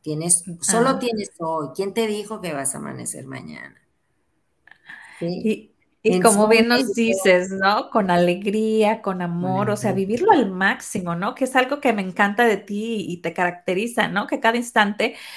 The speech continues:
Speaker 2: lo vives al máximo y esa es, es, es, es una parte padre, ¿no? Hay, hay gente que no entiende y dice,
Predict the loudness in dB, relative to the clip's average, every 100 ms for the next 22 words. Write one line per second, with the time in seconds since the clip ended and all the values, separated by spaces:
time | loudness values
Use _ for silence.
0 | -16 -12 4 8 8 8 6 6 4 2
1 | 0 -2 0 0 -2 -4 -4 -6 -6 -10
2 | -10 -10 -12 _ -10 -10 _ _ 0 2
3 | 2 0 0 -8 -8 _ 4 6 6 2
4 | -2 -4 -4 0 2 2 2 0 0 0
5 | 0 -2 -2 -2 -2 0 -2 -2 -2 0
6 | 2 0 -2 -4 -6